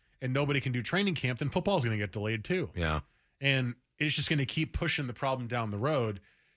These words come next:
Speaker 1: And football's one that's probably not gonna cancel any games, knowing them.
Speaker 2: No, no, they won't.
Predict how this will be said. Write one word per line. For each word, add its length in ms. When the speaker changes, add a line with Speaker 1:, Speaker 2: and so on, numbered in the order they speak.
Speaker 1:
And 120
football's 380
one 120
that's 120
probably 220
not 140
gonna 160
cancel 300
any 80
games, 320
knowing 220
them. 140
Speaker 2:
No, 260
no, 200
they 140
won't. 300